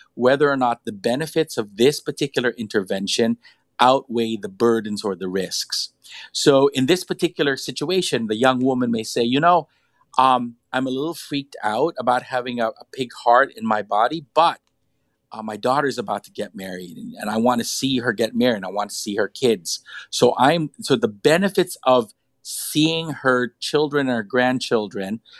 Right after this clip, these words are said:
uh, outweigh the, the burden that she's going to have, knowing that she's got this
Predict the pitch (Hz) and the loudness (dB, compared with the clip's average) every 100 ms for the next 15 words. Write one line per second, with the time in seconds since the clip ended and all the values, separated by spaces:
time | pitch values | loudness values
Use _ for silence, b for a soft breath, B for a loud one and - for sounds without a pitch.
0 | B B 113 - 143 151 165 131 131 131 | B B 0 2 2 2 2 -4 -2 -2
1 | 131 127 _ 104 123 117 113 110 _ _ | -4 -6 _ -6 -2 -2 -2 -6 _ _
2 | _ _ 110 95 131 147 175 131 110 110 | _ _ -10 -8 0 0 0 -2 -2 -4
3 | 104 - 123 123 117 113 113 113 107 101 | -8 -6 -4 -6 -2 0 0 0 -2 0
4 | 117 98 101 - B B B 107 123 131 | 0 0 -4 -8 B B B 2 4 4
5 | 120 107 - 110 98 113 107 - - 101 | 2 -2 -2 -6 -4 0 0 -4 -4 -4
6 | - - | -4 -12